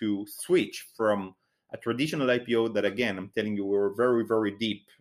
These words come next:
already into that process, to do this with Orlando and with Robert, with Thoma Bravo,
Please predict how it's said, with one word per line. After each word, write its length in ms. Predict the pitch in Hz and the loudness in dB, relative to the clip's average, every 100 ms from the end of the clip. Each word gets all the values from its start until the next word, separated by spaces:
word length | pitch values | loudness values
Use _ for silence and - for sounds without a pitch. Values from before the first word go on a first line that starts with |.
| - | -4
already 360 | 107 101 98 101 | 0 0 0 -2
into 200 | 104 107 | -4 0
that 260 | 104 - | 0 2
process, 460 | 139 139 - 107 110 - _ _ _ - | 2 2 2 -2 -2 -8 _ _ _ -2
to 80 | |
do 120 | 117 131 | 2 4
this 260 | 135 131 | 4 2
with 180 | 117 107 | -2 0
Orlando 600 | 107 107 117 143 123 107 | 0 2 0 2 4 2
and 180 | 101 101 | 2 -4
with 140 | 98 - | -8 2
Robert, 480 | 127 139 117 101 104 | 4 6 4 2 -2
with 140 | 92 | -4
Thoma 240 | 123 120 110 | 0 0 2
Bravo, 540 | 135 170 135 139 151 | 4 4 2 -2 -6